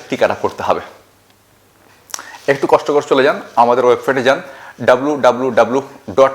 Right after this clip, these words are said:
কোরআনিক ইউনিভার্স ডট কম। সেখানে যান,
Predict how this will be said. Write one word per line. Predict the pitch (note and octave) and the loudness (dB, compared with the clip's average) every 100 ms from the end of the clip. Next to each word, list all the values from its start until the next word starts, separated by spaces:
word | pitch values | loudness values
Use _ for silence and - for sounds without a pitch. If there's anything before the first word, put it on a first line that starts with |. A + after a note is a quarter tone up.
| - | -2
কোরআনিক | C#3 B2 B2+ | 0 0 -2
ইউনিভার্স | A#2+ A2+ A#2+ - | -6 -4 -6 -2
ডট | A2 - | -2 2
কম। | C3+ G#2+ - - _ _ _ _ - - - | 2 2 -6 -20 _ _ _ _ -20 -20 -14
সেখানে | - C3 D3+ C#3+ | -2 0 0 2
যান, | C3+ A#2+ | 0 0